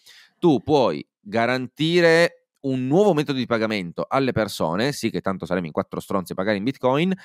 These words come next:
ma se la cosa si sparge, il commerciante, cioè, gli conviene, vede i soldi subito, vede i soldi con molte meno commissioni e appunto tramite questi servizi può anche evitare di deten-, di detenere Bitcoin e si fa la conversione istantanea.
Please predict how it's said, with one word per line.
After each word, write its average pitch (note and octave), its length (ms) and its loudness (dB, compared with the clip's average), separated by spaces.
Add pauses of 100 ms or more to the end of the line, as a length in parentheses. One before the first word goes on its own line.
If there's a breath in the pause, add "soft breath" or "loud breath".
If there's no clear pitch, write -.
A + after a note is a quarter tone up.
(280 loud breath)
ma C3 400 2
se C3 120 2
la B2 80 4
cosa G3 200 4
si - 100 -4
sparge, G2 760 -2
il A#2+ 140 -14
commerciante, C3 720 -4 (260)
cioè, - 160 -12
gli A2 220 -8
conviene, G#2+ 580 -2
vede G#2 220 0
i A2 60 -2
soldi G#2+ 320 -2
subito, F#3 640 2 (300 soft breath)
vede D3 240 0
i - 20 -8
soldi A#2 400 0
con A2 260 -2
molte D3 360 -2
meno C#3 240 -2
commissioni A#2+ 880 -4 (360 soft breath)
e - 360 0
appunto - 340 -8
tramite A2 240 -2
questi G2 220 -10
servizi A2+ 600 -4
può D3 220 2
anche G#2 300 -2
evitare G#2+ 360 -4
di F2+ 80 -10
deten-, F2+ 460 -6
di G2+ 100 -8
detenere G#2 440 0
Bitcoin F#2 480 -2
e G#2+ 40 -4
si G2+ 120 -8
fa F#2 80 -2
la F2 80 -2
conversione F2+ 400 -6
istantanea. C#2 640 -10